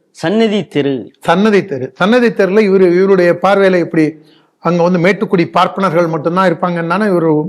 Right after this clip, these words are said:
Speaker 2: புருடா விட்டாங்க. பாருங்க, ஓ, சேர்ந்து இருக்க வேண்டியவர்களை பிரித்து வைத்ததுதான் வர்ணாசிரமம், சேர்ந்து இருக்க வேண்டியவர்களை பிரித்து வைத்ததுதான் சனாதனம் எல்லாம் உருட்டுனாங்கல்ல. அப்ப உங்க அப்பனை எப்படி அங்க வாழ விட்டாங்க? உன்னுடைய கூற்று பிரகாரம் பார்க்கத்தா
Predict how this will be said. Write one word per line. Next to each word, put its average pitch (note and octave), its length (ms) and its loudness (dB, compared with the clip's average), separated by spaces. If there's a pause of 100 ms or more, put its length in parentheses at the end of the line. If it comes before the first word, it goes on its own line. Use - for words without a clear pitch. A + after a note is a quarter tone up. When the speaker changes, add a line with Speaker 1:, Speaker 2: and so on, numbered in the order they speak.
Speaker 2:
புருடா F#3+ 280 2
விட்டாங்க. D3 400 -2 (340)
பாருங்க, F3 580 0 (680)
ஓ, F3+ 160 2 (600)
சேர்ந்து C#4 540 4
இருக்க B3+ 320 4
வேண்டியவர்களை F#3+ 360 2
பிரித்து C4 480 2
வைத்ததுதான் F#3+ 560 0
வர்ணாசிரமம், D#3+ 640 -2 (500)
சேர்ந்து C#4+ 460 4
இருக்க A3 240 2
வேண்டியவர்களை G3 440 2
பிரித்து A#3+ 460 2
வைத்ததுதான் G#3 580 0
சனாதனம் G3 480 0 (160)
எல்லாம் G3 300 0
உருட்டுனாங்கல்ல. D3+ 560 -2 (380)
அப்ப G3+ 420 0
உங்க G#3 240 4
அப்பனை C4+ 240 0
எப்படி A3 220 0
அங்க E3+ 160 0
வாழ E3 280 2
விட்டாங்க? C3+ 420 -8 (100)
உன்னுடைய G#3 440 2
கூற்று A3 240 -2
பிரகாரம் D#3 400 -2
பார்க்கத்தா D3 440 -6